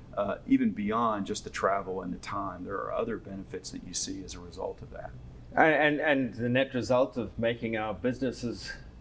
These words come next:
Speaker 2: uh, more effective gives, you know, an opportunity for entrepreneurs to, uh, to, to progress their businesses. One of the things I'm going to talk about, uh, uh, on, on, on the show is turning data into,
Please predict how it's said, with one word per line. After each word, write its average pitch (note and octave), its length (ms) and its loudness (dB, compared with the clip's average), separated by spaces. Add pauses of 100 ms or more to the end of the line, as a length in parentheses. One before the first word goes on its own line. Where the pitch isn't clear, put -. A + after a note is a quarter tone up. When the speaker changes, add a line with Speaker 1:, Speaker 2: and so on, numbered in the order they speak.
(380)
Speaker 2:
uh, G#2 240 0
more A#2+ 200 2
effective B2 360 2
gives, A#2+ 400 0
you C3+ 140 0
know, G#2+ 160 2 (440)
an C3+ 140 2
opportunity D3+ 840 2 (300)
for A#2+ 140 4
entrepreneurs A#2+ 760 0
to, A2 380 2
uh, G#2 220 6 (640)
to, A#2 220 2
to A#2 160 -2
progress A#2 480 2
their A#2 140 4
businesses. G#2 760 -2 (600)
One G3+ 120 10
of A3+ 120 12
the F#3 60 6
things E3 220 6
I'm F3 80 10
going D#3+ 140 10
to C#3 60 6
talk E3+ 260 8
about, D#3+ 340 10
uh, - 20 6
uh, G2+ 720 8
on, G#2 400 0
on, G#2 260 -4
on A2+ 120 -4
the G#2 80 -2
show B2+ 260 4
is A2 480 2
turning C3 340 0
data A#2+ 340 4
into, G#2 140 -6